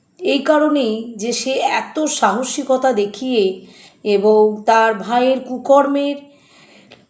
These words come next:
মানে, কাজের জন্য সে কিন্তু পুলিশের হাতে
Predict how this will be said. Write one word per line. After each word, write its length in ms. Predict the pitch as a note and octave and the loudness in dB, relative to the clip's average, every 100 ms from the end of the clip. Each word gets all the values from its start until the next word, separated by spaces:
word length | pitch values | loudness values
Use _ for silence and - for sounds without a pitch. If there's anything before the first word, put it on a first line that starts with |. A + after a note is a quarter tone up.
| _ | _
মানে, 340 | G#3+ G3+ G#3 G#3 G#3 G3+ G3+ - _ _ _ _ _ _ _ _ _ _ _ _ _ _ _ | 2 2 2 -2 -4 -6 -12 -18 _ _ _ _ _ _ _ _ _ _ _ _ _ _ _
কাজের 360 | A3 G#3+ B3+ A#3+ | 0 0 0 -4
জন্য 320 | G3 B3+ A3+ G3 G3 - - _ _ _ _ | -2 0 0 -2 -4 -10 -18 _ _ _ _
সে 200 | - A3 G#3 | -6 -4 -2
কিন্তু 400 | A3 A3+ A3 A3 F#3+ - - _ _ _ _ _ _ _ A3 | -4 -6 -6 -6 -6 -10 -20 _ _ _ _ _ _ _ -4
পুলিশের 400 | G#3+ G#3+ B3 A3 | -2 -2 -2 -2
হাতে 280 | A3 A#3 | -2 -2